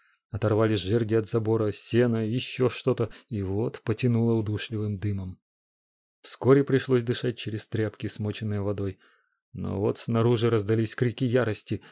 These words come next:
звон стали, и вскоре Юрий услышал знакомый голос брата. «Юрий, это я, Владимир!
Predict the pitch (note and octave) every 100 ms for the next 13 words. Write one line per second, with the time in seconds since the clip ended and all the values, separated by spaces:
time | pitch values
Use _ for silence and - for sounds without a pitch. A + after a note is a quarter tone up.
0 | - F#2+ G2 A#2 G2+ - C#3 A#2 - -
1 | - _ _ F#2 E2+ - - D3+ C#3+ C#3+
2 | C3+ C#3+ C#3+ C3+ - C3 C3 C3 A2 F2
3 | F2 - - C3 B2+ B2+ G#2 G2+ F#2+ F#2+
4 | F2+ F2 F#2 F2+ F#2+ F#2 _ _ _ _
5 | _ _ _ _ - F2+ C3+ D3 C#3+ G2
6 | - _ _ C3+ C3+ C3 C#3 C3+ G#2+ G2
7 | C3+ C#3+ E3 C#3+ A#2+ -